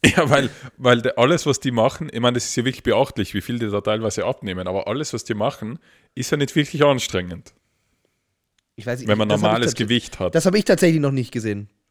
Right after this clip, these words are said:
Speaker 2: Was machen die? Die essen
Speaker 1: Okay.
Speaker 2: einfach keinen Kuchen. Vier Wochen lang,
Speaker 1: Nein.
Speaker 2: oder?
Speaker 1: <laughs> Nein.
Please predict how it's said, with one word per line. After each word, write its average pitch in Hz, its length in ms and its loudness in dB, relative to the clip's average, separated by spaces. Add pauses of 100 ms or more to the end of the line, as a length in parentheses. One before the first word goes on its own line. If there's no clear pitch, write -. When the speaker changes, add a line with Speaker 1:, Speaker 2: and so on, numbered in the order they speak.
(200)
Speaker 2:
Was 123 140 -8
machen 147 180 -4
die? 110 220 -4
Die 120 100 -6
essen 135 140 -2
Speaker 1:
Okay. 117 100 2
Speaker 2:
einfach 101 140 -2
keinen 139 140 -4
Kuchen. 120 380 -6 (840)
Vier 127 200 -4
Wochen 110 220 -6
lang, 101 140 -4
Speaker 1:
Nein. 113 200 4 (1160)
Speaker 2:
oder? 302 160 2
Speaker 1:
<laughs> 262 80 -8
Nein. - 260 4